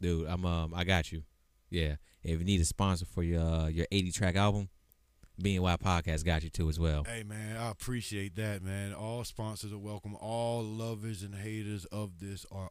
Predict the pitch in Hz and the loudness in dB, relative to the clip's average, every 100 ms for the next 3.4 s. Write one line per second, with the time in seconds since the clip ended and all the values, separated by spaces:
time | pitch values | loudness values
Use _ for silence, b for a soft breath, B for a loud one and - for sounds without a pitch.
0 | - 95 101 101 98 92 95 92 - 85 | -10 -10 -8 -8 -12 -12 -10 -12 -14 -14
1 | 87 90 101 90 104 92 98 110 107 104 | -8 -4 0 0 0 -4 -6 -4 -4 -6
2 | 95 87 98 95 92 101 98 80 82 82 | -10 -12 -10 -12 -12 -10 -10 -12 -12 -14
3 | 76 87 82 | -12 -10 -10